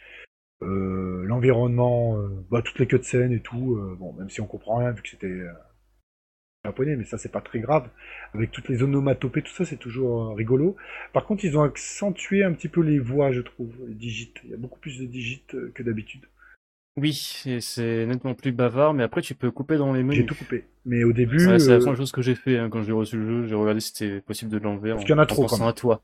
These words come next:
Speaker 1: Il y en a, il y en a beaucoup trop. Euh, c'est presque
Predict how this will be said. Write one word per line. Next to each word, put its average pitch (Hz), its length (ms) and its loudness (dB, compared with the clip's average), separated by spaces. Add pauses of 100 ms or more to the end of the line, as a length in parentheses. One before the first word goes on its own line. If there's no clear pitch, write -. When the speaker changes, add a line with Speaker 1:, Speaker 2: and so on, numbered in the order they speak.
(120)
Speaker 1:
Il - 60 -14
y 87 60 -14
en - 40 -14
a, 85 40 -12 (140)
il - 40 -10
y 120 40 -6
en 117 40 -4
a 113 40 -2
beaucoup 110 220 -8
trop. - 200 -12 (640)
Euh, 120 360 2
c'est - 160 -6
presque - 360 6